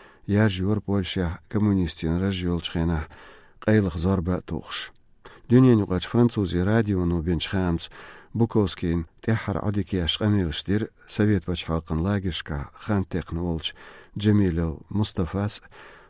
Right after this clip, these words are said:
nohçy politikan emigrantu Inarlo Zakayev Ahmada hil bolç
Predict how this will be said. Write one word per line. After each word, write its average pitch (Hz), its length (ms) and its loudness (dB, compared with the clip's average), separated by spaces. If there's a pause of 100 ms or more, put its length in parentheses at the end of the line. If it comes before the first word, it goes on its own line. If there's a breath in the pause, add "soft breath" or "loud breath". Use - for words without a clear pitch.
(100)
nohçy 113 320 2
politikan 95 680 0
emigrantu 87 760 0 (160)
Inarlo 90 580 2
Zakayev 90 480 -2
Ahmada 90 640 -4 (680 loud breath)
hil 123 240 6
bolç 87 280 -2